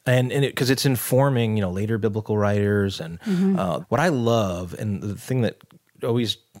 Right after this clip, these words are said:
Speaker 1: kind of is my nerdy Bible geek thing, is seeing little Easter eggs of things that, like, in the original, um, in the original book, so in this case, Genesis, that might not, you know, kind of s-, seem, seem like random facts or random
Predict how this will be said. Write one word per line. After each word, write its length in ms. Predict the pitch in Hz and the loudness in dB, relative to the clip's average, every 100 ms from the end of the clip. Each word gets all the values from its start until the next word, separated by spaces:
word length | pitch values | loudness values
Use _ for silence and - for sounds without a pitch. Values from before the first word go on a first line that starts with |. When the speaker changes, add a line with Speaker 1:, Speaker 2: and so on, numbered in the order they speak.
| _ - | _ -8
Speaker 1:
kind 180 | 113 | -4
of 160 | 101 90 | -2 -4
is 180 | 80 - | -6 -6
my 160 | 92 | -6
nerdy 540 | 87 95 101 107 104 98 90 | -4 -4 -2 0 -2 -4 -4
Bible 280 | 92 98 98 | -2 -2 -4
geek 220 | 90 90 | -6 -6
thing, 260 | - 107 90 | 0 0 2
is 100 | - | 0
seeing 520 | - 180 196 143 113 | 2 4 6 4 4
little 420 | 117 123 120 113 - - _ - | 4 4 2 0 -6 -20 _ -2
Easter 380 | 147 - 123 | 0 2 2
eggs 240 | 107 98 95 | 2 2 0
of 100 | 95 | -2
things 420 | - 110 104 92 | 0 0 0 0
that, 280 | 98 95 - | 0 0 -2
like, 320 | 98 92 - - | -4 -6 -8 -2
in 140 | 131 139 | 2 4
the 120 | 127 | 4
original, 580 | 120 113 113 104 98 - - - _ | 2 2 2 2 -2 -6 -20 -20 _
um, 460 | - 98 92 87 82 | -4 -2 -2 -4 -8
in 60 | 107 | -4
the 80 | 110 | 0
original 400 | 117 113 120 104 | 2 2 2 2
book, 460 | 101 107 90 87 | 2 2 2 -2
so 120 | - 98 | -2 0
in 60 | |
this 120 | 107 | 0
case, 200 | - 98 | 0 -2
Genesis, 560 | - 107 107 98 82 - | 0 2 2 0 -2 -2
that 160 | - - | -4 0
might 340 | 98 104 107 | 2 2 2
not, 400 | 117 101 98 92 | 0 2 2 0
you 100 | 117 | -2
know, 240 | 95 87 90 | -2 -2 -4
kind 140 | - 127 | 0 0
of 60 | |
s-, 160 | 104 - - - | 0 -8 -12 -16
seem, 320 | - 127 117 - | -2 0 0 0
seem 140 | - | 0
like 120 | 120 | 0
random 640 | 101 107 117 117 107 104 95 | 0 0 2 2 2 0 -2
facts 680 | - - 107 101 101 - | -4 -2 0 0 -4 -6
or 80 | 85 | -6
random 560 | 85 110 113 107 101 | -2 0 2 2 2